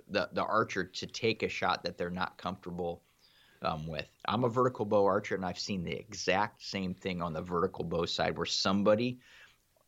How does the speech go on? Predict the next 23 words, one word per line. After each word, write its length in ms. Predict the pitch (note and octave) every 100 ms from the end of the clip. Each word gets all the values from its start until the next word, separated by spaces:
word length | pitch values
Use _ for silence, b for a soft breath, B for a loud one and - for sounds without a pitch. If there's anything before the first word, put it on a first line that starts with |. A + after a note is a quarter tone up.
| -
an 160 | G2+
archer, 300 | G2 G#2 -
and 80 | F2
I'm 120 | F2+ F#2
not, 140 | F2
I 100 | G2
don't 140 | G2 G2
wanna 140 | F2+
say 200 | - F#2
everybody, 400 | F2+ F2+ E2 F2+
but 140 | F#2+ G2+
there's 180 | B2
archers 340 | A2 A#2 A2 G2+
out 220 | B2+ D#3
there 180 | F#2 F#2+
that 340 | F2+ F2+ - _ _ _ _ -
may 240 | G2 F#2+ F#2
not 180 | G2
be 80 | G2
proficient 680 | F#2+ F#2 F2+ C3 C#3 F#2+ D#2
at 280 | - E2+ - _ _ _ -
forty 260 | F#2+ E2+ D#2+
yards. 460 | D2 A#1 A#1 -